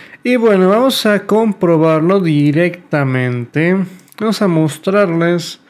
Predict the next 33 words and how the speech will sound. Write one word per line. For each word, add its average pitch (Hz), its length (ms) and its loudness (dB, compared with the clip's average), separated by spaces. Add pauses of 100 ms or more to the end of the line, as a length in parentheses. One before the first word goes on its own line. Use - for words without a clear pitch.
(520)
lo 220 220 0
que 196 140 0
dicen 196 560 0
los 147 260 0
números, 127 480 0
¿vale? 185 300 0
Y 233 220 -4
esto 262 280 -2
va 254 40 4
a 262 40 0
depender 208 500 -2
mucho 208 640 -2
también. 151 920 -2 (540)
Ojo 247 520 0
que 202 120 -2
va 208 60 2
a 208 40 2
depender 190 400 0
mucho 196 680 -2
de, 170 600 -2
em, 127 720 -4 (1120)
de - 100 -10
lo 156 100 -10
siguiente. 143 640 -4 (400)
Por 170 160 2
ejemplo, 135 480 -4 (680)
vamos 240 160 -2
a 285 60 2
entrar 262 180 0
en 254 80 0
esta 247 260 -2
página 180 480 0
llamada 165 600 0